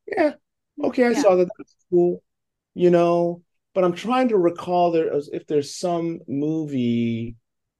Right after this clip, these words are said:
Speaker 1: that, that I've seen where I'm like, "Oh, hell no, man. I'm definitely not gonna see." I'm trying to think, has there been a movie? There are movies where it's like, I'll watch and I'll be like, "It's just not a good movie. I'm not, I don't need to see it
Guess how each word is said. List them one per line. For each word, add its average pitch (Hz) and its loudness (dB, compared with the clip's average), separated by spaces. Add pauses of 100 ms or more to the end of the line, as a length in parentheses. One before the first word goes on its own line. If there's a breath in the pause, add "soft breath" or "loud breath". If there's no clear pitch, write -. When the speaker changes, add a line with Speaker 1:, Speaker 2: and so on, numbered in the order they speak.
(100)
Speaker 1:
that, 120 -2 (120)
that 123 0
I've 117 0
seen 135 -2
where 117 4
I'm 107 -2
like, 98 -4
"Oh, 117 2
hell 117 0
no, 113 -2
man. 95 -6
I'm 92 -6
definitely 110 -2
not 92 -8
gonna 92 -8
see." 101 -12
I'm 92 -10
trying 220 -10
to - -12 (120)
think, 156 -6 (540 soft breath)
has 127 -6
there 190 -2
been 151 -2
a 120 -2
movie? 123 -2 (180 loud breath)
There 427 6
are - 0
movies 220 6
where 175 8
it's 156 2
like, 135 2
I'll 120 4
watch 117 2
and 117 -2
I'll 110 -4
be 113 -4
like, 104 -4 (200)
"It's - -18
just 160 -14
not 123 -2
a 104 -4
good 101 -2
movie. 95 -6
I'm 110 -8
not, 117 -6
I 123 0
don't 107 -2
need 117 0
to 90 -8
see - -12
it - -18